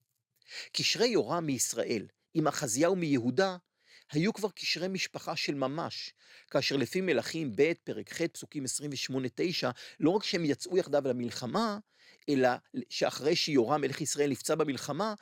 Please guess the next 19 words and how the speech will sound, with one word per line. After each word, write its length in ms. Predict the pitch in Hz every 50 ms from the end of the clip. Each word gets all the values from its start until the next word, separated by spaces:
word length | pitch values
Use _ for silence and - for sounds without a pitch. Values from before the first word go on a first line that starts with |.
| - - - -
מתואר 380 | - 151 165 - - - 190 214
ביקור 320 | 214 214 - - - -
חולים 340 | - - 254 233 240 269 262
משפחתי. 500 | 240 - - - - - - 285 269 196 - _ _ _ _ _ _ _ _ _ _ _ _ _ -
ואחזיהו 760 | 110 156 - - - - 117 113 - 131 180 202 214 208 180
בן 240 | - - 156 170 175
יהורם 540 | 165 135 113 113 107 110 151 165 156 123
מלך 280 | 113 127 151 151 143 -
יהודה 500 | 131 120 107 107 113 110 175 185 185 185 175 - - - - -
ירד 420 | 160 143 135 117 117 170 220 208 196 165
לראות 340 | - - - - 185 -
את 160 | 196 - - -
יורם 380 | 151 135 113 135 175 190 165
בן 160 | 131 139 127
אחאב 360 | 127 - - - - 240 220 165
ביזרעאל, 640 | 147 147 139 131 110 - - 127 226 247 240 233 220 - - _
כי 300 | - - 226 233 226 226 202 _ _ -
חולה 400 | - - - 214 214 226 240 220
הוא. 200 | 175 156 104